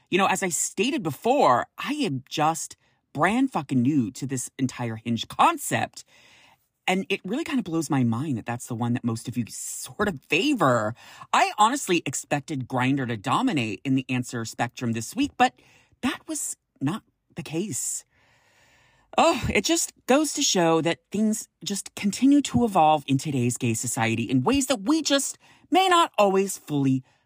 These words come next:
understand. And as for me, on my phone, I currently have Grindr, Tinder, and Hinge, and those alone. Because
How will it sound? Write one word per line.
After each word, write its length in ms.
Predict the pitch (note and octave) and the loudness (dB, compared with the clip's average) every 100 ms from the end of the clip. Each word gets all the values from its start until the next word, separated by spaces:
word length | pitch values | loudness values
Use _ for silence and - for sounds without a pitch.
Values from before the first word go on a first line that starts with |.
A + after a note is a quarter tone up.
| _ - | _ -4
understand. 720 | A#2+ A2+ - - A2+ - - | -2 -2 -6 -6 -8 -8 -8
And 120 | G#3 - | -8 -2
as 180 | C#4+ F4 | -2 -2
for 160 | E4+ D#4 | 0 2
me, 640 | F#3+ A#3 D#3 G#2+ C3 A3 _ _ _ | 2 2 0 -2 -8 -10 _ _ _
on 240 | G3+ E4 F4 | 4 4 2
my 140 | F#3+ | -2
phone, 480 | D3+ - G#2 - C3+ _ _ _ | -4 -4 -4 -6 -10 _ _ _
I 200 | A3+ E4 | 2 2
currently 400 | - C#4+ C4 C4 B3 | 0 -6 -4 -4 -2
have 340 | D3+ C3 B2+ - _ _ _ - | 2 2 0 -6 _ _ _ 0
Grindr, 580 | B3 F4 D4+ F3+ D3+ - _ _ | 2 2 2 0 -2 -6 _ _
Tinder, 540 | - D#3 D3 C#3+ C#3 C3+ _ _ | -6 0 2 2 -2 -4 _ _
and 100 | - | -10
Hinge, 520 | A#2+ D3 C3+ B2 - - | -4 0 0 0 -6 -4
and 180 | D3+ C#3+ | 0 2
those 260 | E3 G#3 - | 2 0 -4
alone. 600 | C#3 C#3+ F#3+ A#2+ C#2+ C3+ - _ _ - | 0 4 4 2 -2 -10 -14 _ _ -4
Because 280 | G#3+ A#3+ | 0 0